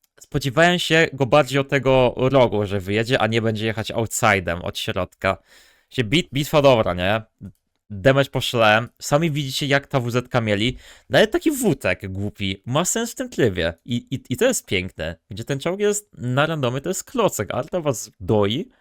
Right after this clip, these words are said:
a tutaj wiecie, od klipa do klipa, no jest w porządku. Mi osobiście tryb się podoba, mimo tych wszystkich porażek, ale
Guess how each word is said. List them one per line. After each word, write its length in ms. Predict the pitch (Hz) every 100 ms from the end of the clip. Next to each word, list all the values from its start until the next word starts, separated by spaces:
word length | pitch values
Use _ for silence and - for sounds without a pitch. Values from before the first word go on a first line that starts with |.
| -
a 80 | -
tutaj 280 | - 277 170
wiecie, 260 | 104 -
od 120 | 107
klipa 280 | - 147 190
do 100 | 160
klipa, 420 | - 113 175 233 - _ - - _ _ -
no 80 | 170
jest 100 | -
w 20 |
porządku. 560 | 190 117 98 - 85 - _ _ _ _ _ _ _ _
Mi 120 | 180 226
osobiście 420 | 220 196 - 170
tryb 320 | - 156 175
się 120 | 170
podoba, 460 | - 120 123 135 143 - -
mimo 280 | 117 127 127
tych 120 | 131
wszystkich 400 | 120 120 127 -
porażek, 520 | 113 113 117 117 123 120
ale 840 | 117 120 117 117 113 110 113